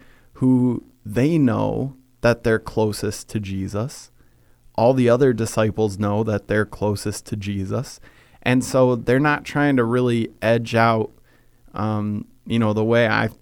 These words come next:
think of it, they're not really trying to edge out ten other people. They're trying to edge out one other person. <laughs> And they're asking this question. You see the end of the question, um,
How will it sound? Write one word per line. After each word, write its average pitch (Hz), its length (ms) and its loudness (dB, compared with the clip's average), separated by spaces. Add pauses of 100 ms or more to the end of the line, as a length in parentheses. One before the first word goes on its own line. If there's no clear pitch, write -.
think 127 280 0
of 98 140 -2
it, 107 140 0
they're 113 120 -2
not 123 240 0
really 120 220 2
trying 117 320 -2
to 110 120 -2
edge 110 220 -2
out 113 300 0 (140)
ten 156 260 -2
other 110 240 0
people. 110 340 -4
They're 117 140 2
trying 120 280 -2
to - 140 -2
edge 110 200 -4
out 113 240 0
one 135 260 0
other 107 220 0
person. - 560 -2 (200)
<laughs> - 200 -2 (800)
And 139 600 2 (100)
they're 135 240 2
asking 143 640 0
this 127 260 -2
question. - 760 -2
You 123 140 0
see 131 260 0
the 123 240 0
end 139 220 2
of 135 100 0
the 120 160 0
question, 113 680 -4 (500)
um, 117 380 -2